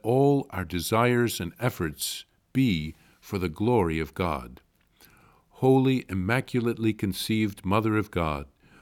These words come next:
who shine out from the gate of dawn, protect and care for us. I entrust myself and my fold to you. Grant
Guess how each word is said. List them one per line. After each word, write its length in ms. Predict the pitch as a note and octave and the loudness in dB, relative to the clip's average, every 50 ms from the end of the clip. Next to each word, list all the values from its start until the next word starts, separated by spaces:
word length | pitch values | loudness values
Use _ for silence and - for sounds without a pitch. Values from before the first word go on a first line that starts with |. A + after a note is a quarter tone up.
| - _ _ | -20 _ _
who 180 | - - G#2+ G2 | -4 -2 -2 0
shine 600 | - - - - - C3 C3+ C#3+ C#3 C3+ C3 - - - | 0 -2 -2 -2 0 2 2 2 2 2 0 -2 -6 -6
out 400 | - A2+ A#2 G2 D2 - - - - _ _ _ | -2 0 0 0 0 -4 -8 -16 -20 _ _ _
from 220 | _ - G#2 F#2+ | _ -4 -2 -2
the 80 | F2+ F2 | -2 -2
gate 480 | D#2 - - A2 A#2 B2 B2 - - - _ _ _ - | -4 -2 0 0 2 2 0 -2 -8 -14 _ _ _ -12
of 220 | - E2 D#2 D#2+ | -12 -12 -8 -4
dawn, 540 | - G2 G#2 G2 F2+ D#2+ C#2+ C2 B1+ - - _ _ _ _ _ _ _ _ _ _ | 0 2 2 2 2 0 -2 -4 -10 -14 -20 _ _ _ _ _ _ _ _ _ _
protect 600 | - - G#2+ - - - D#3 B2 - - _ - - - | -6 -6 -6 -4 0 0 0 0 0 -4 _ -20 -10 -6
and 160 | G#2 F#2+ E2+ | -4 -4 -4
care 320 | - - - C#3 C#3 C3 A#2+ | -6 -4 0 2 2 2 2
for 220 | - - F#2+ D#2+ | 2 0 -2 -2
us. 360 | C#2 C2 - - - - - - _ _ _ _ _ _ _ - - _ - | -2 -4 -8 -10 -10 -12 -12 -14 _ _ _ _ _ _ _ -20 -20 _ -6
I 120 | - G#2+ | -4 -2
entrust 520 | G#2+ G2+ G2+ G2 - D3+ D3+ C#3+ - - | 0 0 -2 0 2 2 2 2 2 0
myself 640 | - A2 G#2 F#2+ - - - C3+ C3+ C3+ C#3 C3+ - | 0 0 0 0 0 0 2 2 2 4 2 0 0
and 120 | A#2 G2+ F#2+ | -2 0 0
my 300 | F2+ F2 E2+ F2 F2+ - _ - | 0 0 0 -2 -4 -6 _ -18
fold 680 | - - - D3+ C3+ A2 F2+ E2 E2 E2 D#2+ D#2 - - _ _ _ _ _ | -10 -2 2 4 6 6 6 4 2 0 -4 -6 -12 -20 _ _ _ _ _
to 140 | - - A#2+ | -2 0 0
you. 380 | G#2+ G2 G2 F2+ D2+ C2+ C2 - _ _ _ _ _ _ - - _ _ - - - _ _ _ | 2 2 2 2 0 -2 -8 -12 _ _ _ _ _ _ -20 -20 _ _ -20 -20 -20 _ _ _
Grant 460 | - - G#2+ B2 B2+ C#3 C#3 C#3+ - | -4 0 2 4 4 4 4 2 0